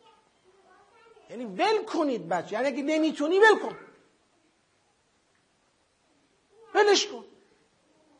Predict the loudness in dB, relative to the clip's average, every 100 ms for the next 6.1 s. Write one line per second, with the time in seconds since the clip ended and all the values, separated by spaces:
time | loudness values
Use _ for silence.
0 | _ -20 _ _ _ -10 -2 2 2 2
1 | 2 4 2 0 -2 4 6 8 8 6
2 | 2 -2 -4 -6 -6 4 6 6 4 0
3 | 0 -2 -2 0 0 0 -6 -16 2 6
4 | 8 8 6 4 2 2 2 -4 -4 -4
5 | 4 6 6 4 -4 -2 4 6 6 2
6 | -12